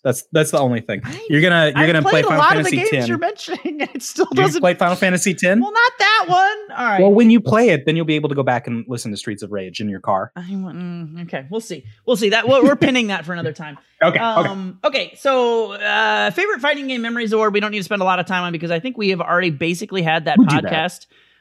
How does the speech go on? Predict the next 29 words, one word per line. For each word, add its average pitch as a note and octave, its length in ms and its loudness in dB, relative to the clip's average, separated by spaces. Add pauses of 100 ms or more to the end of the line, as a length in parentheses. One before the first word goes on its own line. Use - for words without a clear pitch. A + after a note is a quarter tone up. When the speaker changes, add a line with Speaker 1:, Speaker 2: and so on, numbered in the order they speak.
(120)
Speaker 1:
Yeah. F3+ 360 4
Speaker 2:
Um, D3+ 340 -8
and, F3+ 380 0
uh, E3 280 2
that F3+ 140 -2
was, F3+ 220 -4
uh, E3 220 0
the E3 80 0
one, F3 280 -4
uh, D#3+ 220 0
my E3+ 140 -2
one G3 180 -2
set F3+ 180 -2
with C#3+ 140 -6
Jordan D#3 300 -4
is C3+ 80 -12
probably C#3+ 240 -4
one D3+ 120 -8
of D#3+ 80 -6
my E3 100 -6
favorites. D#3+ 580 -6
Um, C#3+ 320 -10
there's E3 280 -4
other E3 220 0
things D#3+ 260 -6
I've D3+ 160 -2
done, D3+ 280 -6
like C3 200 -10
winning, C#3+ 440 -12